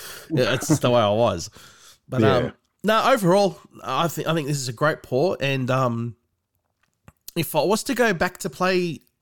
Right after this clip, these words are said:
Speaker 1: a Dizzy, this, this game, it'll be this one or another port.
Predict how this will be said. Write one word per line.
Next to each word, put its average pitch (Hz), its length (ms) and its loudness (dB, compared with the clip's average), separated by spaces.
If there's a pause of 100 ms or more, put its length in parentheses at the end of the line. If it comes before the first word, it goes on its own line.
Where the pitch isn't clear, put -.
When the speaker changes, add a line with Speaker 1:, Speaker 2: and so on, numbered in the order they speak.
(140)
Speaker 1:
a 139 80 -6
Dizzy, 165 500 -8 (120)
this, 151 240 -4
this 147 220 -8
game, 214 320 0 (800)
it'll 143 180 0
be 147 200 -2
this 143 340 -6
one 165 200 -2
or 117 300 0
another 113 280 -4
port. - 380 -18